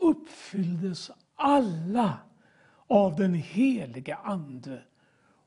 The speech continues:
och började tala främmande språk,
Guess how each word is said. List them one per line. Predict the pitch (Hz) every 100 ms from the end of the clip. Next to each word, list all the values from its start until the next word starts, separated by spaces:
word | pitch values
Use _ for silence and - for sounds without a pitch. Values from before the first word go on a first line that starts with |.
| -
och | 254 240 185 -
började | 285 294 233 175 156 180 175 185
tala | - - 226 269 170 131 160 220 - - _ _ _ _
främmande | - - 185 202 285 294 196 165 196 226 214
språk, | - - 147 131 117 _